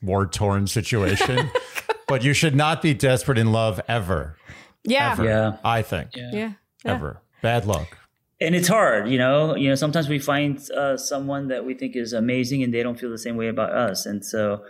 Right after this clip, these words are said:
Speaker 3: you know, there's that kind of like, "Oh, what can I do to get this person or, you know, capture this person?" Um, there's that lining of desperation. Um, so just being aware of it and knowing that, yeah, it, it doesn't lead to anything good.
Speaker 2: Yep.
Speaker 1: Mm-hmm.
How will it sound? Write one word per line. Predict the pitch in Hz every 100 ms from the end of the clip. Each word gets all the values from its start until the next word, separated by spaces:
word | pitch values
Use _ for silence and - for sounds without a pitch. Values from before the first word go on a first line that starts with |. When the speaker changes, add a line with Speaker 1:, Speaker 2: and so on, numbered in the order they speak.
| - - -
Speaker 3:
you | 113
know, | 101 104
there's | 98 107 107
that | 107 -
kind | - 101
of | 95
like, | 117 98 -
"Oh, | 139 135 123 107 - _ -
what | 131
can | 135
I | 135
do | 117 120
to | 117 117 101 _
get | - 120
this | 117 -
person | 117 101 - 104
or, | 98 98 _ _ -
you | 107
know, | 98 98 -
capture | - 110 110 107
this | 95
person?" | 107 101 107 98 - - - -
Um, | 110 104 101 107
there's | 120 120 113
that | 98
lining | 107 107 107 107 101
of |
desperation. | 95 98 - 101 92 107 92 90 - _ - 92
Um, | 92 92
so | 95 107
just | 110 110
being | 143
aware | 113 104 104
of | 98
it | 95
and |
knowing | 101 98 95
that, | 95 95
yeah, | 120 95
it, | 92
it | - 110
doesn't | 113 110 98
lead | 98 95
to | 98
anything | 95 92 92
good. | 87 107 - _ _ _ -
Speaker 2:
Yep. | 196
Speaker 1:
Mm-hmm. | 107